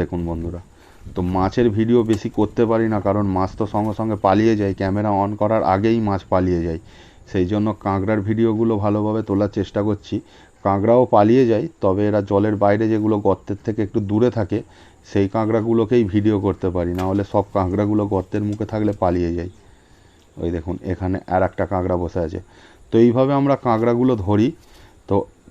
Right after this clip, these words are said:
দেখুন কতগুলো কাঁকড়া লাস্ট পর্যন্ত পাই। অবশ্যই সঙ্গে থাকুন, অবশ্যই ভিডিওটা ভালো লাগবে।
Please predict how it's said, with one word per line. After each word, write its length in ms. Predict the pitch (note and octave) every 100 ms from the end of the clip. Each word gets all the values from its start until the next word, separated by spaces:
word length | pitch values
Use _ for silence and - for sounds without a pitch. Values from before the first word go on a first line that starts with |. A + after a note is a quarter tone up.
| - _ _
দেখুন 320 | - G2 A2+ A#2+ C3+
কতগুলো 400 | G2 F#2 G2+ A2 G#2+
কাঁকড়া 280 | G2+ F#2 G2+ G2
লাস্ট 180 | F2+ -
পর্যন্ত 360 | G2 F#2+ G2+ G2+ G2+
পাই। 160 | F2 D#2+ D#2+ - - -
অবশ্যই 340 | F2+ F#2 - G2+ -
সঙ্গে 240 | F2+ F#2+ F#2+
থাকুন, 240 | F#2 B2 D3 - - _
অবশ্যই 380 | - F2 F#2+ G#2+ F2
ভিডিওটা 360 | F2+ F#2+ F#2+ G2+ E2
ভালো 160 | F2+ F#2+
লাগবে। 260 | F2+ F2 E2+